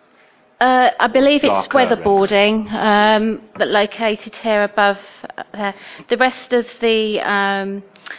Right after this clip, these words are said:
Speaker 1: the rest of the buildings proposed to be brick. However, there is a condition that has been placed, condition two, regarding details on the materials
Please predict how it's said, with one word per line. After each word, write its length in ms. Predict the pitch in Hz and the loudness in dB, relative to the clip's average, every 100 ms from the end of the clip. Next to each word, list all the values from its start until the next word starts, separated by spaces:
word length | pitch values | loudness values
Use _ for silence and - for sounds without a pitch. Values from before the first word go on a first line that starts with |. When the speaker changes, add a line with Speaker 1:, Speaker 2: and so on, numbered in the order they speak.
| - - - | -20 -20 -6
Speaker 1:
the 80 | 214 | -2
rest 220 | 226 - | -2 -6
of 80 | 214 | -4
the 60 | |
buildings 440 | 202 208 208 196 196 | 2 2 2 -2 -4
proposed 340 | - 214 196 | -2 -2 -2
to 40 | - | -2
be 120 | 196 | -4
brick. 320 | 196 208 180 | 0 0 0
However, 500 | - 226 220 220 214 | -2 0 4 4 2
there 180 | 208 220 | 0 0
is 140 | 226 | 0
a 40 | 233 | -4
condition 540 | - 226 214 - 214 | -8 -6 -6 -6 -4
that 180 | 214 - | -2 -2
has 160 | 214 202 - | -4 -10 -8
been 380 | 214 208 208 208 | -4 -2 -2 -4
placed, 480 | 202 226 202 196 - | -8 -4 -4 -4 -8
condition 400 | 220 220 214 214 | -10 -6 -4 -6
two, 500 | - 214 202 196 202 | -6 -4 -2 0 -2
regarding 340 | 202 214 208 214 | -2 0 0 0
details 340 | 220 208 214 | -2 -2 -6
on 60 | 202 | -6
the 60 | 196 | -8
materials 640 | 196 214 202 190 185 185 | -4 0 2 2 2 0